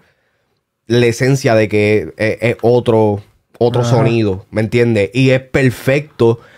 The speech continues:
Speaker 1: porque aunque hemos estado escuchando,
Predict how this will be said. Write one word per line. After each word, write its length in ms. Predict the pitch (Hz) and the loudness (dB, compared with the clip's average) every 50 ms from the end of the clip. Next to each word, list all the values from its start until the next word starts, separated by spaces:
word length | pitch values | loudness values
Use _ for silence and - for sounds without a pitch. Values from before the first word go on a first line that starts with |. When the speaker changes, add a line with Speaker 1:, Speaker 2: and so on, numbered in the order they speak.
| - _ - | -18 _ -2
Speaker 1:
porque 680 | 135 131 131 127 131 - 127 123 120 117 117 - - _ _ _ _ _ _ _ _ _ _ _ _ _ _ _ _ _ _ _ _ _ _ _ _ _ _ - - 139 - - _ | 0 0 0 0 -2 -2 -2 0 0 0 0 -2 -4 _ _ _ _ _ _ _ _ _ _ _ _ _ _ _ _ _ _ _ _ _ _ _ _ _ _ -20 -20 -20 -20 -18 _
aunque 760 | - 127 139 139 131 135 - 139 135 135 135 135 131 - - _ _ _ _ _ _ _ - | -4 -2 -2 -2 -2 -2 -2 0 0 2 2 2 0 -2 -4 _ _ _ _ _ _ _ -6
hemos 280 | 135 143 147 160 170 | -2 0 0 2 2
estado 320 | 175 165 - 170 156 165 170 | 0 0 0 0 2 2 0
escuchando, 1040 | 165 - - 151 139 - 147 135 139 143 147 143 139 139 139 135 135 135 135 131 | 0 -2 -2 -2 -2 0 0 0 0 0 0 2 2 2 4 4 4 2 0 -2